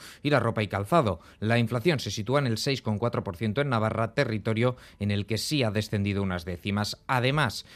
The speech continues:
el precio general de los alimentos sigue un quince por ciento por encima respecto a hace un año, y la que continúa disparada es la inflación subyacente. Al igual que el dato que adelantó el ine,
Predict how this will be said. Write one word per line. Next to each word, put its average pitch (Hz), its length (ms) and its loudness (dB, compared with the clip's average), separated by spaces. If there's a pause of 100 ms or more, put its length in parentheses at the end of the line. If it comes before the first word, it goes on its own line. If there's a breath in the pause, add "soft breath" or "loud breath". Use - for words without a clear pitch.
el 104 180 -4
precio 165 320 0
general 120 380 0
de 104 80 -2
los 101 180 -4
alimentos 113 520 -4
sigue 139 340 -2 (240 loud breath)
un 123 300 -2
quince 180 520 -2
por 98 200 -6
ciento 110 340 -2
por 98 140 -4
encima 113 380 0
respecto 107 380 -4
a 110 60 0
hace 110 100 -8
un 120 120 0
año, 160 260 2 (260 loud breath)
y 113 120 -2
la 110 140 0
que 107 100 -8
continúa 123 400 0
disparada 104 500 -2
es 156 220 -2
la 123 160 0
inflación 104 440 -4
subyacente. 113 800 -2
Al 90 140 -8
igual 104 260 -2
que - 80 -6
el 101 60 -2
dato 98 240 -2
que 98 80 -6
adelantó 101 400 -2
el 117 120 0
ine, 143 280 0